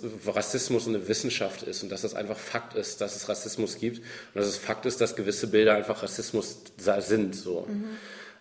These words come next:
Speaker 1: Ähm, interessant fand ich, sehr interessant fand ich, als ich mir das nochmal angeguckt habe, ist,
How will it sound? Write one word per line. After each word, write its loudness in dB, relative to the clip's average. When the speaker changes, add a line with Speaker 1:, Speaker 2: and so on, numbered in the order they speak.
Speaker 1:
Ähm, 4
interessant 2
fand 2
ich, 0
sehr 8
interessant 0
fand 0
ich, 0
als 0
ich -8
mir 4
das 2
nochmal -2
angeguckt -6
habe, 4
ist, 2